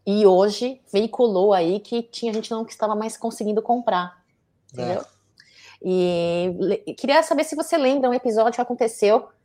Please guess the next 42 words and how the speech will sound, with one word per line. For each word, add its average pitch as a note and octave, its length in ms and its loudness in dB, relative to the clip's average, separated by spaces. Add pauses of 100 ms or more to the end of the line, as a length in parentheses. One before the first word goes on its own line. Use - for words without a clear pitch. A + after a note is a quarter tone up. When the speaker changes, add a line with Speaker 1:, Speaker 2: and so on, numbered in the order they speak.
(240)
Speaker 1:
com G3+ 160 0
esta G#3 240 -2
pessoa F#3 720 2 (220)
que G3 100 -10
está F3+ 240 -2
na E3+ 100 -4
sua F3 220 -2
Speaker 2:
Sim. B2 100 -8
Speaker 1:
tela, E3 480 2 (360)
né, D#3+ 120 -4
em G3+ 100 -2
dois F#3 160 2
mil F#3 100 -2
e F3 60 -4
dezessete, F3 680 0
com G4 200 -4
relação E4 760 0
a A3 80 0
ingressos, F3+ 760 0 (220)
né, F#3 240 -2
ele F3+ 160 0
foi, - 220 -6
respondeu E3+ 720 0
aí, E3 260 0
foi F#3 200 -2
absolvido. F3 880 -2 (360)
É, A3+ 720 2
você G#4+ 220 -2
lembra E4+ 400 4
um - 20 -2
pouquinho B3 260 0
pra B3+ 120 4
com-, A#3 240 0 (260)
é, F#3 160 4
compartilhar G#3+ 600 2
com G3+ 100 0
a E3+ 60 0
gente, A3 240 -6
pra G#3 100 -2
que - 60 -2
a A3+ 40 0
gente - 240 -8